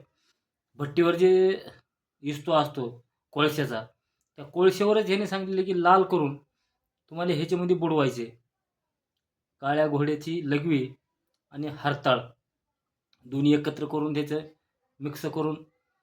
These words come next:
तांब्याचा तुकडा लाल करू करू ह्याच्यात इजवायचा आहे. असं का जर काही वेळा असं केलं तुम्ही, तर तुम्हाला सुवर्णविधी आणि सोन्याचा कॉईन, सोन्याचं नाणं, सोन्याचा तुकडा जे जे तुम्ही टाकले त्याच्यात, ती त्याच्यात परिवर्तन व्हायला चालू होते.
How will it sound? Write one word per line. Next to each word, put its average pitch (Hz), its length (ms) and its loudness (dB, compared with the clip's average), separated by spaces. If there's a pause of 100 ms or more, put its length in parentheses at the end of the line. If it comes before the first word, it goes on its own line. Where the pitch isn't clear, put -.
(760)
तांब्याचा 143 360 -2
तुकडा 156 280 -2
लाल 151 260 4
करू 151 180 -4
करू 143 200 -4
ह्याच्यात 143 260 -4 (1000)
इजवायचा 147 480 2
आहे. 127 260 -4 (260)
असं 123 220 -8
का 156 100 -2
जर 165 100 -2
काही 156 240 -2
वेळा 156 120 0
असं 147 140 -8
केलं 151 360 -6
तुम्ही, 127 300 -4 (800)
तर 131 100 -18
तुम्हाला 143 240 0 (180)
सुवर्णविधी 175 880 0 (120)
आणि 151 160 -12
सोन्याचा 160 480 -6
कॉईन, 156 400 0
सोन्याचं 147 640 -2
नाणं, 139 300 2 (500)
सोन्याचा 160 400 -6
तुकडा 143 380 -2
जे 143 160 -4
जे 151 120 -6
तुम्ही 151 240 -10
टाकले 151 380 -4
त्याच्यात, 127 220 -6 (880)
ती 175 140 -4
त्याच्यात 175 320 0
परिवर्तन 170 400 -2
व्हायला 156 260 0
चालू 143 220 4
होते. 117 300 -6